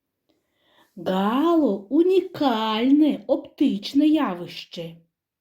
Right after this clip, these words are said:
Це ефект, як райдужний круг навколо Сонця або Місяця. Це явище виникає внаслідок заломлення,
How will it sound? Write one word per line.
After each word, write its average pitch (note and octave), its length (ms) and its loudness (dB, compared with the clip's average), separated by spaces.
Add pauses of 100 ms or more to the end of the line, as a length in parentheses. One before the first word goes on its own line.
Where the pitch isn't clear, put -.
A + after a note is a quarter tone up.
(760)
Це D#4 460 2 (480)
ефект, - 920 -2 (360)
як A#3+ 320 -2
райдужний D#4 720 4
круг F#4+ 400 4
навколо D#4+ 680 2 (440)
Сонця D#4+ 680 0
або G#3+ 300 4
Місяця. F#3+ 720 0 (1200)
Це A3 200 2
явище B3 600 0
виникає A#3 520 2
внаслідок C4 600 0
заломлення, B3+ 840 2